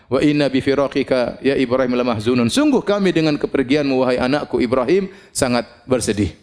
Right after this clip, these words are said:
Semua ujian dihadapi oleh Nabi sallallahu alaihi wasallam. Cuma satu mungkin saya bilang Nabi tidak diuji,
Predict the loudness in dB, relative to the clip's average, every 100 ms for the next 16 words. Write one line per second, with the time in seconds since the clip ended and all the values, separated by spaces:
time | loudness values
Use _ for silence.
0 | _ _ _ -2 2 2 2 2 2 2
1 | 2 2 0 0 0 0 0 2 2 2
2 | 0 0 -2 -4 -4 -2 0 0 0 0
3 | 0 2 0 2 2 0 -4 -4 -2 0
4 | 0 0 0 0 0